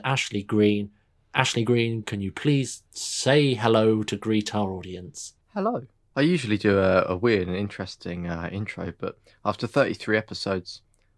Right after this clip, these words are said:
Speaker 2: I'm not sure how to, how to say hello in a weird way anymore. I've, I've expressed myself too much, so I,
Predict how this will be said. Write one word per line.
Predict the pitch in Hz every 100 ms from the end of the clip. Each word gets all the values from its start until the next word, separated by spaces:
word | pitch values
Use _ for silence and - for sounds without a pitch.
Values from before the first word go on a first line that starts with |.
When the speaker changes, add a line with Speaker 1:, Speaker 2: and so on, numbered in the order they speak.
| _ _ _ -
Speaker 2:
I'm | 180 147 147
not | 135 -
sure | - 147 143 87 - _ -
how | 120 113
to, | 101 - 107 98 _ _
how | 127
to | 113
say | - 117
hello | 98 107 127 127 90 -
in | 101
a | 101
weird | 123 123 -
way | 120
anymore. | 113 92 95 95
I've, | 98 110 -
I've | 120
expressed | 135 143 - 156 139 -
myself | 120 104 107 101
too | - -
much, | 107 113
so | - 113
I, | 110